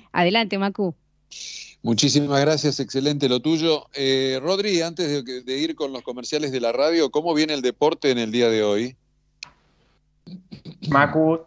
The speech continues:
Speaker 3: te cuento que, bueno, de-, ayer volvió el público a las canchas. El primero en recibirlo fue Aldo Civi de Mar del Plata, que no le fue muy bien porque perdió dos a uno.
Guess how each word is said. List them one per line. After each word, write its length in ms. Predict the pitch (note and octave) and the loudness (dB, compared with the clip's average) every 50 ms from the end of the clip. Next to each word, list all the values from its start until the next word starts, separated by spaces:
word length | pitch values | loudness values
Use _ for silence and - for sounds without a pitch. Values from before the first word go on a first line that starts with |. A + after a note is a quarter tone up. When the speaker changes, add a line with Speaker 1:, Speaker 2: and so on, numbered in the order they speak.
| _ _ _ | _ _ _
Speaker 3:
te 120 | - C3+ C3 | -6 0 2
cuento 280 | D#3+ E3+ F3+ E3+ F3 | 2 4 4 4 2
que, 120 | D3 D3+ D3+ | 4 4 4
bueno, 180 | E3 D#3+ D3 | 4 4 2
de-, 140 | C3+ C3 C3+ | 2 0 0
ayer 340 | - C#3+ - - G3+ G#3 G#3 | -2 -2 0 4 4 4 4
volvió 640 | F3+ D#3+ D3+ D3 D3 D#3 D#3 D#3 D#3 D3+ C#3+ C#3 | 4 2 2 0 0 0 0 2 2 2 2 2
el 180 | C3+ B2+ B2 B2 | 0 -2 -6 -4
público 400 | B2 D#3+ E3+ E3+ E3 D3+ C3+ C#3+ | -4 -2 -2 0 -2 -2 0 0
a 40 | C3+ | 0
las 140 | C3 B2+ | -2 0
canchas. 540 | - - F#3+ G#3 G#3 F#3+ G#3 G#3+ G#3+ G3+ - - - - _ - | 0 2 2 2 2 2 4 4 4 2 0 -10 -18 -20 _ -16
El 120 | D3 B2+ | -14 -8
primero 280 | - C#3 D3 D#3+ E3 E3 | -6 -4 -2 0 0 0
en 80 | D3+ | 0
recibirlo 420 | C#3+ C3 A#2+ D#3 E3 E3+ E3+ E3+ D#3 | 0 -2 -2 -2 0 2 2 2 2
fue 220 | - E3+ E3+ E3+ | 2 4 4 4
Aldo 220 | D#3 C#3 C3 C3+ | 4 4 0 -2
Civi 200 | B2+ - F3 E3+ | -2 -2 0 0
de 80 | D#3 D3 | 0 0
Mar 180 | C#3 C#3 C#3 C#3 | 0 0 0 0
del 160 | C#3+ C#3 C#3 | -2 -2 0
Plata, 440 | - F3 F3 F3 F3+ F3 F3 - - | 2 2 2 2 2 0 0 -2 -6
que 140 | - C3+ B2+ | -10 -10 -8
no 60 | C3 | -6
le 100 | C3+ B2+ | -6 -6
fue 140 | B2+ C#3 C#3 | -6 -6 -6
muy 140 | C#3 C#3+ C#3+ | -4 0 0
bien 200 | D3+ D#3+ E3 E3 | 2 2 2 0
porque 200 | D#3 C3+ A#2+ B2+ | -2 -6 -6 -6
perdió 280 | B2+ B2 B2+ C3+ C#3+ | -6 -4 -2 -2 -2
dos 160 | C#3+ C#3 C3+ | -2 -2 0
a 60 | C#3+ C#3+ | 0 2
uno. 440 | D#3 D#3+ D#3+ E3 F3 F#3+ F#3+ - | 2 2 2 0 -2 -2 -4 -8